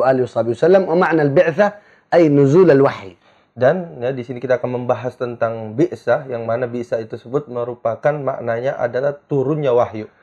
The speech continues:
Speaker 1: فحياة النبي صلى الله وسلم عليه وعلى آله ثلاثة.
Speaker 2: Dan kehidupan Rasulullah sallallahu alaihi wasallam itu dibagi menjadi tiga tahap.
Speaker 1: ما قبل البعثة.
Speaker 2: Yang pertama itu sebelum dia, uh, uh, mendapatkan wahyu.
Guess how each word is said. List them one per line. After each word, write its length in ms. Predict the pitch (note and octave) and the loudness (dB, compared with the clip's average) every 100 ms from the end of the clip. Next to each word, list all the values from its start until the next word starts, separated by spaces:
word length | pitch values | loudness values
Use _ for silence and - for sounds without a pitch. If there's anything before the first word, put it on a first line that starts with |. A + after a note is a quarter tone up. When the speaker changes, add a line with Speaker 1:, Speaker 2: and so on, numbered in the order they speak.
| _ - - | _ -20 -4
Speaker 1:
فحياة 400 | - D#3 F#3 F#3 | 0 4 4 4
النبي 320 | D#3+ D#3 D3+ | 2 2 2
صلى 240 | C#3 C#3+ C#3 | 0 2 4
الله 140 | C#3 - | 4 4
وسلم 240 | D#3+ D3 C3+ | 2 2 2
عليه 240 | B2 B2+ | 2 2
وعلى 280 | A#2+ A#2 B2 | 2 2 2
آله 300 | C#3+ F3+ G3 - _ - | 4 4 2 -4 _ 0
ثلاثة. 480 | F3 D#3+ B2 F#2 _ _ _ _ _ _ _ _ | 4 4 2 -8 _ _ _ _ _ _ _ _
Speaker 2:
Dan 320 | B2+ E3 F3 | 0 0 0
kehidupan 480 | D3 B2 C3 C#3 D3+ | -4 -4 -2 0 0
Rasulullah 480 | C#3 C#3 C#3 C3 - | 0 -2 0 0 0
sallallahu 400 | B2+ B2 B2 A#2+ | -6 -2 -2 -2
alaihi 40 | |
wasallam 180 | B2 B2 B2 | -6 -6 -6
itu 80 | C#3+ | -8
dibagi 480 | A#2+ A#2 A#2+ C3 | -8 -4 -2 -4
menjadi 320 | A#2+ A#2 A#2+ A#2+ | -6 -8 -8 -10
tiga 240 | A#2 A#2 | -4 -4
tahap. 400 | A2+ G#2+ G2+ - _ _ | -2 -4 -4 -8 _ _
Speaker 1:
ما 240 | B2+ D3 D3 | 0 2 4
قبل 240 | F#3+ D#3+ | 4 4
البعثة. 640 | D3 B2 A#2+ A2+ D#3+ - _ _ _ _ A#2 | 2 4 0 0 -2 -4 _ _ _ _ -8
Speaker 2:
Yang 100 | A2+ | -6
pertama 320 | A2+ B2 B2 | 0 2 2
itu 80 | B2 | 0
sebelum 480 | B2 B2 A#2+ C#3 B2 | -4 -6 0 0 2
dia, 160 | A#2 A2+ | 0 2
uh, 240 | G#2+ A2+ | 2 0
uh, 440 | A2 A2 G#2+ G#2+ G#2 - - | -2 0 0 0 -2 -10 -12
mendapatkan 480 | A2 A#2 - B2+ A#2 A2+ | 0 0 2 0 0 -2
wahyu. 320 | G#2+ A2 | -4 -4